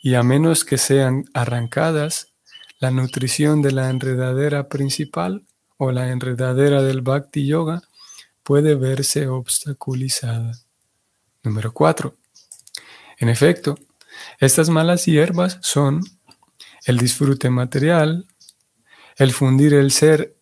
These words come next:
en el absoluto sin individualidad separada, y muchos otros deseos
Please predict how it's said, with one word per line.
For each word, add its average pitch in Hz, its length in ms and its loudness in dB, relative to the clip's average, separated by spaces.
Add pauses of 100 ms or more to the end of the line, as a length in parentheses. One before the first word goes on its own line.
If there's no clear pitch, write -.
(140)
en 139 160 2
el 131 100 2
absoluto 139 840 -2
sin 139 340 2
individualidad 131 1200 2
separada, 151 720 -4 (720)
y 139 120 0
muchos 185 440 2
otros 175 380 0
deseos 151 720 0